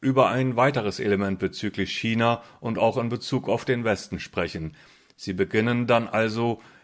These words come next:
diesen R-T-P-C-R-Test zu verwenden, um auf covid neunzehn zu testen. Dieser testet jedoch nicht auf covid neunzehn, sondern, und jetzt warte ab, auf das genetische Material,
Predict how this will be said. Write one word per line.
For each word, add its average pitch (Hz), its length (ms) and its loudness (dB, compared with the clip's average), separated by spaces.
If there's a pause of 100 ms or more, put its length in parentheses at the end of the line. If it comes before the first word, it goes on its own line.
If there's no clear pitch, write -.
(100)
diesen 107 600 -2 (640)
R-T-P-C-R-Test 113 1600 0
zu 101 140 -4
verwenden, 98 540 0
um 120 200 -4
auf 107 220 -2
covid 120 340 -2
neunzehn 101 480 0
zu 95 140 -6
testen. 85 540 -6 (420)
Dieser 120 340 4
testet 120 420 -2
jedoch 107 360 0
nicht 113 240 -4
auf 104 200 0
covid 104 400 -2
neunzehn, 104 460 0
sondern, 117 560 2 (400)
und 87 160 -10
jetzt 92 300 -4
warte 110 220 2
ab, - 300 0 (460)
auf 123 440 2
das 120 300 -2
genetische 110 640 -2
Material, 117 840 0